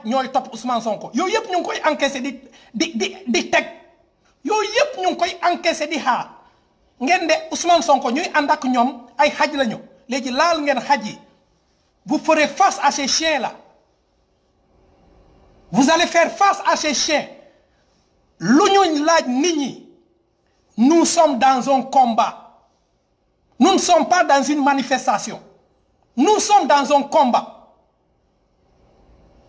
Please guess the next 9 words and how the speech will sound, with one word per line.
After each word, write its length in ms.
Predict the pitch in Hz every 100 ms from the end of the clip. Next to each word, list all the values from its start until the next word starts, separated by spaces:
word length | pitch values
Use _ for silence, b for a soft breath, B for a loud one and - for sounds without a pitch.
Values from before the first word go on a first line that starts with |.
| _ _ _ _
La 220 | 202 262 247
guerre, 500 | 175 294 269 220 175
Macky 240 | 277 285
Sall 200 | 262 208
moo 200 | 220 294
ñu 140 | 277
ko 120 | - 240
déclenché 600 | 277 285 269 247 208 226 B B B
te 100 | -